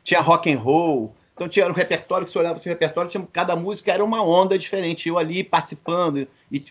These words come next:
houve muito ensaio, e o show ficou muito justinho, pra mim foi uma experiência.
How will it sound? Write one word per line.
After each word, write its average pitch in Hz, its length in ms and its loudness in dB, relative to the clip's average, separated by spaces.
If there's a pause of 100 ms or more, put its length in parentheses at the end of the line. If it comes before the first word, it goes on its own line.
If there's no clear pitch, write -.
(160)
houve 147 480 0
muito 180 300 -2
ensaio, 147 840 6 (240)
e 147 100 -4
o 143 60 -4
show 170 260 2
ficou 151 200 -2
muito 165 240 0
justinho, 151 640 -4
pra 151 160 0
mim 156 100 0
foi 156 100 -2
uma 156 120 0
experiência. 156 840 -2